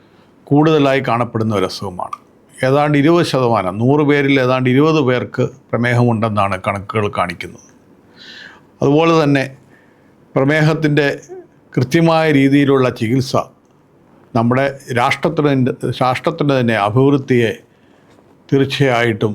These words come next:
ബാധിക്കുന്ന ഒരു കാര്യമാണ്. പ്രമേഹ രോഗികളിൽ പ്രത്യേകം ശ്രദ്ധിക്കേണ്ട വേറൊരു കാര്യമാണ്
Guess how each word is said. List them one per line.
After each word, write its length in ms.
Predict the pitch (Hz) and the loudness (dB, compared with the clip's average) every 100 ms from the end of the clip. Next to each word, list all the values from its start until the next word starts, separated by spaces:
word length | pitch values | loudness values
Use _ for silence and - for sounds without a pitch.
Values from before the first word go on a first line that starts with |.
| - | -4
ബാധിക്കുന്ന 420 | 107 117 110 117 107 | -2 0 0 0 0
ഒരു 80 | 98 | 0
കാര്യമാണ്. 460 | 92 90 82 - - - _ _ _ _ _ - - - - - _ | 0 -2 -4 -8 -16 -20 _ _ _ _ _ -20 -20 -20 -20 -20 _
പ്രമേഹ 300 | 139 147 170 196 180 | 0 2 2 2 2
രോഗികളിൽ 440 | 170 165 160 160 160 160 - _ _ _ _ _ | 2 2 2 2 0 -2 -10 _ _ _ _ _
പ്രത്യേകം 380 | - 123 180 185 | -4 0 2 2
ശ്രദ്ധിക്കേണ്ട 440 | 160 139 131 139 135 127 | 2 2 2 0 2 2
വേറൊരു 360 | 127 151 156 143 120 | 2 2 2 2 0
കാര്യമാണ് 500 | 120 123 113 104 | 0 0 0 0